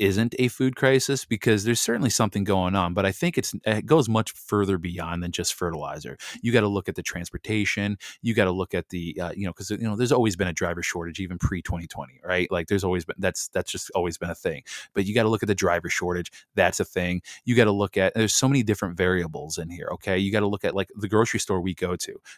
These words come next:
They use a third-party company that puts out, um, the, the produce for the, uh, well, well, the produce, veggies and the, and the fruits. Um, but again, so you gotta look at it. It's not, it's, you know, there's not gonna be a crisis. Like,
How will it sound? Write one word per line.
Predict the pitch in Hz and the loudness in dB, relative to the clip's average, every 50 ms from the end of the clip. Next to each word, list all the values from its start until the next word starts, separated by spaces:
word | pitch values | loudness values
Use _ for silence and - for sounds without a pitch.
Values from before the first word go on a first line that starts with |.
| _ - | _ 4
They | 107 | 6
use | 113 113 107 95 | 6 6 4 0
a | 95 | 0
third-party | - - 101 90 82 - - 90 82 82 | 0 0 0 0 0 0 0 0 0 0
company | - - 113 120 117 - 92 85 82 87 - - - - _ - | 0 2 2 0 0 0 -2 -2 -4 -6 -8 -10 -16 -8 _ 2
that | 98 90 87 - _ _ _ _ - | 4 4 4 2 _ _ _ _ 4
puts | - 113 101 - - | 6 6 6 4 2
out, | 98 87 90 - | 2 2 2 2
um, | 92 87 82 82 78 - | 0 -2 -2 -4 -8 -8
the, | - 87 92 85 - - | -8 -8 -8 -10 -10 -12
the | - - | -10 -4
produce | - - 95 90 87 90 87 - | 0 2 2 2 2 0 -2 -4
for | - - 92 | -6 -6 -6
the, | 85 85 90 85 87 | -6 -6 -6 -6 -6
uh, | 82 80 - | -6 -6 -4
well, | - 104 90 90 95 _ _ _ _ _ _ _ - _ - | -2 -2 -2 -2 -6 _ _ _ _ _ _ _ -20 _ -10
well, | 92 90 95 - | -8 -8 -8 -8
the | - - | -4 0
produce, | - 165 226 220 76 71 69 - - - _ _ - | 2 4 4 4 0 -4 -6 -10 -10 -10 _ _ -6
veggies | 90 92 87 85 92 95 98 95 98 | -4 -2 -2 -2 -2 -2 -2 -2 -2
and | 90 85 | -4 -4
the, | 85 82 82 - - - - | -6 -10 -12 -14 -20 -14 -8
and | - 101 87 | -6 -6 -6
the | - | -6
fruits. | - - 98 90 90 117 - - - - - - - _ - | -6 -4 -2 0 0 0 -2 -4 -10 -14 -16 -20 -10 _ 2
Um, | 101 95 87 87 87 - _ _ - | 2 4 4 2 0 -4 _ _ 0
but | 113 123 113 - - | 4 4 4 4 2
again, | 123 120 104 - 156 160 101 76 - - - - - | -2 -2 0 2 2 2 2 0 -4 -10 -20 -14 -8
so | - - 131 120 - | -2 2 2 2 2
you | - - 131 123 | 0 -2 -4 -2
gotta | - 156 170 196 | 0 0 0 2
look | 135 123 151 - - | 2 2 2 2 2
at | 92 92 | 2 2
it. | 92 | 2
It's | - - | 0 0
not, | - 131 160 180 - _ _ _ _ - | 2 2 2 2 0 _ _ _ _ -4
it's, | - 117 - - - _ _ | -4 -4 -4 -4 -12 _ _
you | - 131 139 135 | -6 0 2 4
know, | 127 123 117 | 4 4 4
there's | 117 135 135 120 - | 4 4 4 4 2
not | 143 160 202 214 | 0 0 0 0
gonna | - 208 190 | 0 0 0
be | 156 156 147 143 - - - _ _ _ _ _ | 2 2 2 0 0 -4 -8 _ _ _ _ _
a | - 113 | -6 -6
crisis. | - - - 107 101 87 - 98 95 - - | 0 4 4 6 6 4 2 -2 -6 -4 0
Like, | 110 110 107 - _ | 2 2 2 0 _